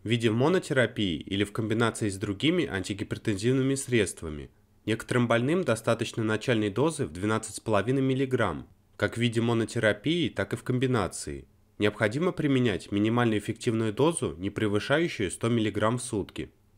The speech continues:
Если гипотиазид комбинируется с другими гипотензивными препаратами, может возникнуть необходимость снизить дозу другого препарата с тем, чтобы предупредить чрезмерное снижение артериального давления.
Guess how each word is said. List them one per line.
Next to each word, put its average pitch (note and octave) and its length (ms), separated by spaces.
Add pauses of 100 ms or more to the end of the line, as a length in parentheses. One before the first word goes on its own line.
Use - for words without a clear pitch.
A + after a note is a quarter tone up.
(300)
Если A#2+ 320
гипотиазид A#2 800
комбинируется A2+ 680
с G2+ 60
другими A2+ 480
гипотензивными A#2 800
препаратами, G#2 840 (100)
может D3 280
возникнуть C3+ 580
необходимость G#2 640
снизить G#2 300
дозу C#3+ 300
другого A#2+ 380
препарата B2+ 800
с - 80
тем, D3+ 200
чтобы C#3 280
предупредить G#2+ 680
чрезмерное G#2+ 600
снижение A#2+ 580
артериального G#2+ 600
давления. G2+ 640